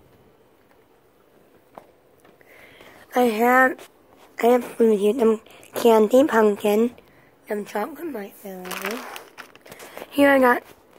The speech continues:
an oat peanut butter, Olaf, mm, and stuff. Another Olaf. That was a Christmas one. Them, uh,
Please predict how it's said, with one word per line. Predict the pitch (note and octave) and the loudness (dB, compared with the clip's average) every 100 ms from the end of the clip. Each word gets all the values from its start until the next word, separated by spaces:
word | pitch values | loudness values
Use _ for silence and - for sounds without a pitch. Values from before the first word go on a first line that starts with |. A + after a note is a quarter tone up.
| - - _ _ _ - | -20 -20 _ _ _ -4
an | A#3+ | 0
oat | A#3 A#3 - | 2 0 -2
peanut | - C4+ C4+ G#4+ | -2 0 0 -2
butter, | A3 G3+ G3 - | 0 0 -2 -4
Olaf, | - A3+ A3 G#3+ G#3+ A#3 A3+ - _ _ _ _ _ _ _ _ _ - | 0 2 4 4 4 2 0 -12 _ _ _ _ _ _ _ _ _ -10
mm, | G3 G3+ - _ - | -6 -6 -8 _ -4
and | B3 F#4 | -2 2
stuff. | A#3+ A3+ A#3+ - - - - - - - - - - - - _ _ - F4 - | 2 4 2 -2 -16 -20 -20 -20 -20 -20 -20 -20 -20 -20 -20 _ _ -8 -4 2
Another | C4 D#4 D#4+ | 4 4 4
Olaf. | C#4 A#3+ A3+ A3 G#3+ A#3+ - _ _ _ _ - | 2 0 -2 -2 -4 -6 -10 _ _ _ _ -2
That | B3+ D#4+ | 0 0
was | D#4+ | -2
a | D4+ | -6
Christmas | C#4 B3+ - A3 A#3+ | -4 -6 -8 -10 -10
one. | C#4 G3+ G#3+ - - - - - - - - | -6 -6 -8 -18 -20 -20 -20 -20 -20 -20 -4
Them, | - B3 | 2 4
uh, | A#3+ A3 G#3+ G#3+ | 6 4 2 0